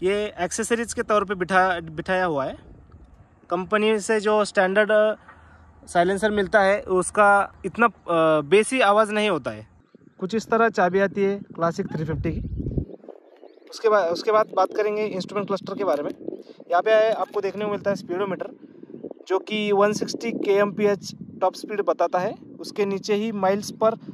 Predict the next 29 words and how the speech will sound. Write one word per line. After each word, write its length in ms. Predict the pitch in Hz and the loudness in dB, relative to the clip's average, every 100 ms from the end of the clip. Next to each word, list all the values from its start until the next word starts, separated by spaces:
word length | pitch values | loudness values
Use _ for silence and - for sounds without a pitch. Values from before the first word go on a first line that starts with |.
| - - 160 | -18 -6 0
hour 280 | 180 202 196 | 2 2 2
का 120 | 196 | 0
भी 120 | 214 | 0
ये 560 | 233 214 196 180 165 147 | -4 -2 -2 -2 -4 -4
gauge 280 | 165 180 - | -4 -4 -2
यहाँ 140 | 165 165 | 0 0
पे 300 | 175 180 170 | -2 -4 -6
देखने 260 | 160 170 | -8 -8
को 100 | 170 | -8
मिलता 240 | 165 285 165 | -8 -4 -2
है। 120 | 156 | -4
यहाँ 1500 | - - - - - - - - - - - _ - 165 | -10 -14 -16 -20 -20 -20 -20 -20 -20 -20 -20 _ -4 -2
पे 100 | 160 | 0
क्ला-, 420 | 180 170 170 160 156 | 0 4 4 4 4
Royal, 200 | 175 180 | 2 2
रॉयल 480 | 190 - 165 175 | -6 0 2 2
Enfield 340 | 180 175 185 165 | 2 -6 -8 -8
Classic 340 | 165 156 185 - | -6 -8 -10 -12
three 120 | 165 | -14
fifty 260 | 156 - 165 | -12 -10 -8
की 60 | |
बैजिंग 400 | 147 147 151 196 - - - - - - - | 0 0 0 -6 -6 -12 -20 -20 -20 -14 -6
और 140 | 185 | -6
ignition 520 | 180 175 196 208 220 220 | -4 -6 -4 -2 -2 -2
switch 300 | 190 160 180 | -6 -2 2
यहाँ 100 | 160 | 0
पे 100 | 170 | -2
मिलता 280 | 147 - | -6 -4
है। 140 | 113 | -6